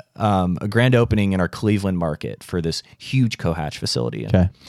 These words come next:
Speaker 1: and so I went out there with a, a lot of our team. Um, we were just there to support 'em and, and help through the day and help give tours and do different things. And, and, um, you know, I,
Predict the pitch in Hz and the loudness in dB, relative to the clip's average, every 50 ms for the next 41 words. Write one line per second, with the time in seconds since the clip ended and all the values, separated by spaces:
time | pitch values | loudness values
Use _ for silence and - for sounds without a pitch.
0 | - - - - 90 101 - 113 107 117 123 123 117 104 101 - 104 98 95 92 | -20 -18 -8 -4 -2 0 2 4 4 4 4 4 4 2 4 4 2 2 2 2
1 | - 92 90 85 85 85 - - 101 87 90 87 90 90 90 87 - - 82 80 | 2 2 2 2 2 0 0 -2 0 2 2 2 2 2 2 0 0 -2 -2 -2
2 | 78 80 85 82 - - 82 80 78 80 82 87 107 135 135 123 110 - - 98 | -2 0 -2 -4 -4 -4 -4 -4 -2 -2 -2 -2 -2 -2 -2 -4 -4 -2 0 0
3 | 98 98 95 - - - - 147 160 165 143 113 101 87 - - 95 92 92 113 | 0 0 -2 -4 -2 0 2 2 2 2 2 0 0 -2 -4 -6 -4 0 0 0
4 | 110 - - 135 131 120 110 95 104 101 113 120 120 110 95 104 107 104 - 110 | 0 0 0 -2 0 0 2 2 4 4 4 4 2 2 0 0 -2 -2 -4 -8
5 | 104 - - - 120 117 120 123 123 123 120 - 110 107 113 113 117 113 - 113 | -6 -4 0 2 4 4 6 4 4 4 2 2 2 2 2 2 0 0 -2 -2
6 | 90 - - 98 101 104 110 110 - 90 90 87 87 - - - - - - - | -4 -2 -2 0 0 0 0 -2 -2 -4 -4 -6 -6 -10 -14 -20 -20 -20 -20 -20
7 | - - - _ _ - - 95 104 101 98 98 92 92 92 92 - - 98 90 | -20 -20 -20 _ _ -8 -2 0 0 2 2 2 0 -2 -2 -4 -6 -8 -6 -6
8 | 90 87 87 82 85 85 95 - _ _ _ _ _ _ _ _ _ _ _ _ | -4 -4 -4 -6 -6 -8 -10 -14 _ _ _ _ _ _ _ _ _ _ _ _
9 | _ _ - 95 98 98 90 92 95 101 110 120 117 - - 98 104 104 101 | _ _ -8 -4 -2 0 0 2 2 2 2 0 0 -2 -2 -2 -2 -2 -2